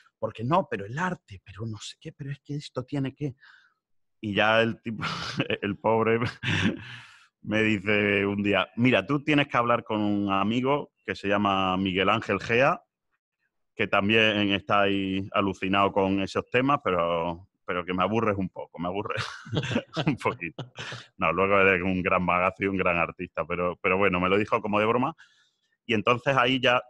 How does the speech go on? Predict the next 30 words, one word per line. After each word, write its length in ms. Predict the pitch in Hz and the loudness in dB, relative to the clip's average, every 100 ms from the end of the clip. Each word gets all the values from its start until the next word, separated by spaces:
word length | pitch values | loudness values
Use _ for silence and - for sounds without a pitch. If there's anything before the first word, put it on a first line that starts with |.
| - | -6
conocí 420 | 98 92 - 107 | -4 -4 -4 0
a 100 | 101 | 0
Miguel 240 | 104 107 107 | 0 0 -2
Ángel 280 | 107 117 113 | -2 -4 -4
Gea 260 | 123 135 | -2 0
y 80 | 143 | 0
nos 180 | 107 92 | 0 -2
hicimos 400 | 87 - 98 104 | -6 -6 -4 -4
como 460 | - 107 92 87 85 | -4 -2 0 0 0
hermanos, 800 | 80 87 98 113 143 175 - _ _ _ _ - | 0 0 2 2 -2 -6 -12 _ _ _ _ -18
nos 200 | 85 82 | -14 -12
hicimos 400 | 78 92 92 92 | -12 -8 -6 -4
hermanos 360 | 85 95 117 - | -4 -4 -4 -2
y 140 | 92 | 0
ahí 240 | 87 101 | 0 -2
conectamos 580 | - 110 101 - 101 107 | -4 -2 -2 0 -2 0
muy 200 | 98 95 | -2 -2
bien 300 | 95 113 123 101 | -2 -2 -2 -4
y, 260 | 87 82 - | -4 -8 -8
y 100 | 92 | -6
empezamos 520 | 87 85 - 92 95 | -4 -6 -2 -2 -2
un 80 | 98 | -6
poco 320 | - 92 98 | -8 -4 0
a, 180 | 87 82 - - | 0 0 -4 0
a 120 | 87 | 2
hablar 280 | 90 98 104 | 4 2 2
el 120 | 107 | 2
mismo 300 | 110 92 85 | 2 2 0
idioma, 400 | 80 80 71 73 | -2 -6 -8 -12
¿no? 200 | 78 | -14